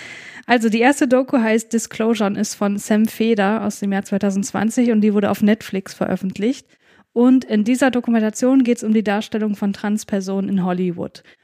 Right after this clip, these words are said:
Und ich hab mal auf die Website geguckt, um, äh, nachzulesen, was da so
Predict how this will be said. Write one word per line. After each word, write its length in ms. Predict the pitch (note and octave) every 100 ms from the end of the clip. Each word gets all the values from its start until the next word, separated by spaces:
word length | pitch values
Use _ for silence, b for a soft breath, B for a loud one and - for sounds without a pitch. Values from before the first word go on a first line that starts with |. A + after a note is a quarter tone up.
| b -
Und 480 | G#3+ G#3+ G#3 G#3+ G#3+
ich 140 | A3
hab 120 | B3
mal 160 | C4+ A3
auf 120 | A3
die 140 | A3
Website 640 | G#3+ C4+ - C#4 C4+ - -
geguckt, 520 | B3+ C#4 C#4 - - A4 G4
um, 560 | G#3 A3+ A#3 A#3 A3+ -
äh, 420 | A3 G#3+ G#3 G#3+ G#3+
nachzulesen, 920 | G#3+ B3 - G#3+ A3+ A3+ A3 A3 G3+
was 300 | G3+ G#3+ -
da 160 | G#3 G3+
so 440 | G3+ G3+ G3 G3